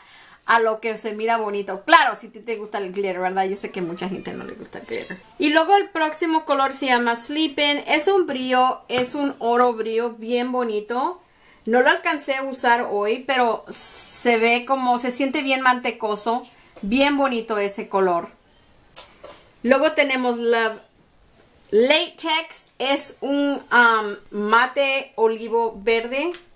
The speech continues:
Esa nomás es una muestra, créame, no necesita <laughs> más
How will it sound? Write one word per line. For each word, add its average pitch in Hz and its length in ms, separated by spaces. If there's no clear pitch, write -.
Esa 247 260
nomás 269 340
es 269 140
una 254 180
muestra, 220 440
créame, 226 360
no 214 120
necesita 233 320
<laughs> - 140
más 370 200